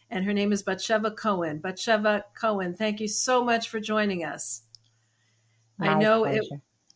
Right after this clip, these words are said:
Speaker 1: I know it was really hard with your busy schedule to get here and with just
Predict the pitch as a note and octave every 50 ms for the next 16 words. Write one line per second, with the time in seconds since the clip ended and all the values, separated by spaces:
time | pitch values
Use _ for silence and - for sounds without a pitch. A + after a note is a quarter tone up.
0 | _ _ - G#3+ G#3+ G#3+ A3 A#3 A#3 A3 A3 A3 G#3 G#3+ A#3 A#3+ A#3+ A#3+ B3 A#3+
1 | A3+ A#3+ A3+ G#3+ G3+ G3 F#3+ F#3+ G3 G#3 - - G#3+ G#3 G#3 - G#3+ G#3 G3+ G3+
2 | F#3+ F#3 - - - - - B3 C#4 C#4+ E4 F4 E4 E4 - - B3+ A#3+ G#3 F#3
3 | G#3 G#3 G#3 G3+ G3+ A3 B3 B3 - - - A#3 A3 G#3+ G#3 G3+ G3+ G3+ A3+ A#3
4 | B3+ C4+ E4 G4+ - - _ _ _ _ _ _ _ - G3 F#3 F#3 G3 G3 F#3+
5 | F#3+ G3 F#3+ - - G#3 G3+ G3+ - - - -